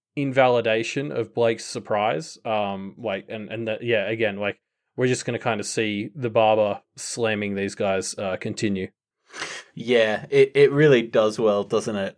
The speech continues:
Speaker 2: Um, Barbatorum really, <laughs> uh, basically takes, takes them down, uh, with words. Um,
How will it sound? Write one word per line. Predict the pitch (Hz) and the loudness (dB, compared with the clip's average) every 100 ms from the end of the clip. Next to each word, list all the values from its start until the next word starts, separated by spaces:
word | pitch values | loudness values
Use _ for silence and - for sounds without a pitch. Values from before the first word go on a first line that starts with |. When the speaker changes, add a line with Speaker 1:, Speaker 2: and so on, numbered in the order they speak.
| - | -4
Speaker 2:
Um, | 110 101 104 | -2 -2 -2
Barbatorum | - 135 127 147 123 110 | 4 4 4 2 0 2
really, | 110 107 104 - - - | 4 4 2 -2 -10 -18
<laughs> | - 156 - - | -8 -6 -6 -6
uh, | 110 | -6
basically | 110 160 185 170 127 117 | 4 6 6 4 0 4
takes, | 120 110 - - - | 4 2 -4 -16 -2
takes | 127 120 | -2 -2
them | 123 110 | -4 0
down, | 110 110 98 98 - | 0 0 -2 -8 -10
uh, | 87 107 | -10 -6
with | 113 98 | -8 -4
words. | 104 101 98 - - _ | -2 -2 -6 -12 -18 _
Um, | 120 107 101 | -2 -2 -4